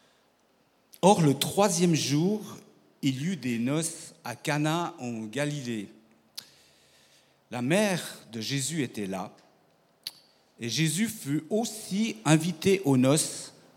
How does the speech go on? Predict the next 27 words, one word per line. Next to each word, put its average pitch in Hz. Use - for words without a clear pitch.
avec 160
ses 175
disciples. -
Comme 240
le 180
vin 185
venait 143
à 113
manquer, 151
la 120
mère 156
de 143
Jésus 135
lui 135
dit, « 160
Ils 143
n'ont 170
plus 226
de 190
vin. » 180
Jésus 117
lui 113
répondit, « 101
Que 147
me 156
veux-tu, 139
femme ? » 104